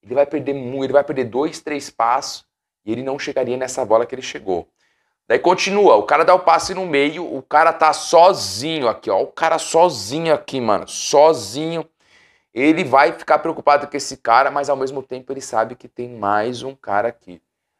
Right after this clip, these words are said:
Galera, você tem que saber onde tá todos os jogadores do seu time adversário. Além de saber da sua defesa, orientar, falar,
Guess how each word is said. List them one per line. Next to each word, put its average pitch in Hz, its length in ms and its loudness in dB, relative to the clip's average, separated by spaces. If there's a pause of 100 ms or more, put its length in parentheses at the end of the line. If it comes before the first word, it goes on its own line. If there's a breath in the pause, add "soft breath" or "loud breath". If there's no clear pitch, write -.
(140)
Galera, 110 260 4
você 104 280 -8
tem 123 360 -10
que 135 140 -18
saber 101 400 -4
onde 98 300 -8
tá 92 180 0
todos 98 340 -4
os 85 60 -12
jogadores 92 420 -2
do 95 80 -20
seu 95 180 -6
time 92 320 -12
adversário. 92 640 -4
Além 135 380 2
de 170 100 -12
saber 139 320 0
da 160 80 2
sua 160 160 -4
defesa, 131 400 -2
orientar, 127 640 2
falar, 117 500 2